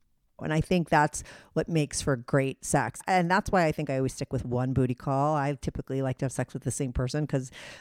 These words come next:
I feel comfortable with that person. I could tell them exactly what to do. Like, I have no <laughs> problem being like, "No, move down, do that.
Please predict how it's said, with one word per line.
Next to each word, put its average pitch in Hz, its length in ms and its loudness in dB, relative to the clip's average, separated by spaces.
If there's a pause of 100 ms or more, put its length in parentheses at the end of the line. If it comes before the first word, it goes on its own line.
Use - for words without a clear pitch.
(120)
I 170 80 4
feel 147 160 2
comfortable 160 360 2
with 160 120 4
that 170 100 2
person. 180 260 -2
I 196 40 4
could 208 160 0
tell 226 140 4
them 214 140 4
exactly 202 380 2
what 185 140 0
to 160 80 -4
do. 190 160 2
Like, 123 180 -4
I 143 60 -2
have 156 200 -2
no 143 180 4
<laughs> - 40 2
problem - 500 -2
being 143 200 -4
like, 139 200 -4
"No, 156 360 6
move 151 200 -2
down, 160 340 2
do 143 200 0
that. 165 320 6